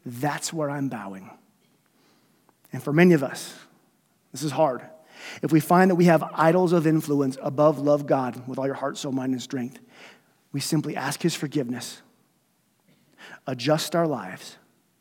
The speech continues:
and topple that. So how do we wake up? Wake up in our character, wake up in our priority,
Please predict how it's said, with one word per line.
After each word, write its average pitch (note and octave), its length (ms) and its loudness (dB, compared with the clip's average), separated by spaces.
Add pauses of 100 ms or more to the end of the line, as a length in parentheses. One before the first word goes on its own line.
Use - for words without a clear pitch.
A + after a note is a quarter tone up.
(340)
and A#2+ 180 -12
topple - 500 -10 (300)
that. - 340 -12 (1300)
So - 120 -4
how E3 60 8
do F3 60 8
we F#3 60 8
wake F#3 180 8
up? - 460 0 (480)
Wake C#3+ 140 -2
up E3 120 2
in D#3+ 60 -2
our C#3 80 -4
character, G3 500 2 (760)
wake D3 200 -2
up D3 100 -2
in D3+ 60 -4
our C#3 80 -4
priority, F3 500 2